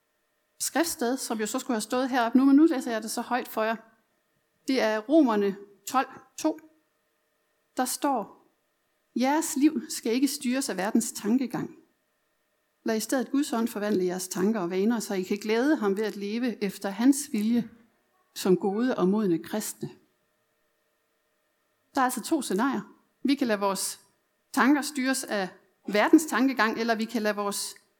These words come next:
tanker og vaner blive forvandlet af Gud. Gud. Og det er jo faktisk ret nemt at blive styret af verden. Fordi der er så meget, ikke, vi kan blive styret af, og der er så mange påvirkninger.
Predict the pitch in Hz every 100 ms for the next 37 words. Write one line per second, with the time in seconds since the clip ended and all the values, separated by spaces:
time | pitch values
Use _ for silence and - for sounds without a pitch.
0 | _ _ _ _ _ - 220 277 202 202
1 | 247 233 208 202 214 214 170 214 233 -
2 | _ 214 247 - _ _ _ _ _ _
3 | _ _ _ _ 240 202 185 294 - 254
4 | 233 233 - - - - 208 202 185 185
5 | - - - 233 247 208 190 180 - 175
6 | - - _ _ _ _ _ _ - 220
7 | 233 202 - 277 - 233 214 269 302 -
8 | - - 277 302 - 254 240 214 220 -
9 | 269 262 285 - 214 269 277 262 285 -
10 | 277 269 214 202 185